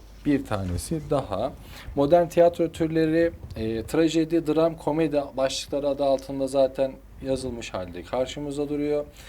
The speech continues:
Oyun kahramanları soyun ve soy-, soylu ve asilzadeler arasından seçilir.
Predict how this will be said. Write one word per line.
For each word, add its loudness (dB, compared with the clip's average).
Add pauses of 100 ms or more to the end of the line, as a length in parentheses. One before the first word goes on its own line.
(200)
Oyun 6
kahramanları 0
soyun 0 (240)
ve -2
soy-, 0
soylu -2
ve 4
asilzadeler 0
arasından -4
seçilir. -8